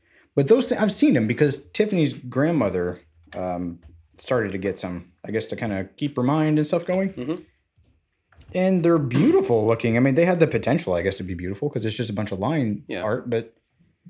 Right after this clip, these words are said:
Speaker 1: like, man,
Speaker 2: But they're
Speaker 1: it
Speaker 2: not
Speaker 1: looks like
Speaker 2: simple
Speaker 1: it takes a
Speaker 2: drawings.
Speaker 1: long time.
Speaker 2: Well, it's kinda like how much you wanna put into it, like, how detailed that you want the color variation and stuff to be.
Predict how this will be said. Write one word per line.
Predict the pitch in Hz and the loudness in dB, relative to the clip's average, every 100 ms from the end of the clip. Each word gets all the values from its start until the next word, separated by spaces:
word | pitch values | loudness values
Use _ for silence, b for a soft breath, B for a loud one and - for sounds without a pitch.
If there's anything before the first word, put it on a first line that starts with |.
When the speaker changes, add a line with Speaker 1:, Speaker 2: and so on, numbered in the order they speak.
| - - | -16 -8
Speaker 1:
like, | 139 92 | -6 -6
man, | 101 226 226 95 - | -6 -4 -4 -4 -4
Speaker 2:
But | |
they're | - | -2
Speaker 1:
it | 123 | -2
Speaker 2:
not | |
Speaker 1:
looks | - | 0
like | 262 | 2
Speaker 2:
simple | - 110 | 2 0
Speaker 1:
it | 107 | 0
takes | 98 190 - | 2 2 2
a | |
Speaker 2:
drawings. | 113 113 | 2 2
Speaker 1:
long | 131 107 | 2 0
time. | - 120 92 78 _ b b b b _ | -2 -4 -4 -6 _ b b b b _
Speaker 2:
Well, | 262 | -4
it's | - | 0
kinda | 220 196 | 2 2
like | 139 | 2
how | 147 | 2
much | 139 127 | 2 2
you | 123 | 2
wanna | 113 | 2
put | 95 95 | 0 0
into | 110 135 80 | 0 -2 -4
it, | 80 | -4
like, | 85 | -6
how | - | -6
detailed | 98 95 - 98 92 | -6 -6 -4 -6 -6
that | |
you | 82 101 | -8 -6
want | 95 92 | -6 -8
the | 92 | -10
color | 98 98 90 | -8 -6 -8
variation | 90 87 85 - 90 | -8 -8 -8 -10 -12
and | 90 | -12
stuff | - | -14
to | - | -16
be. | 80 90 | -14 -14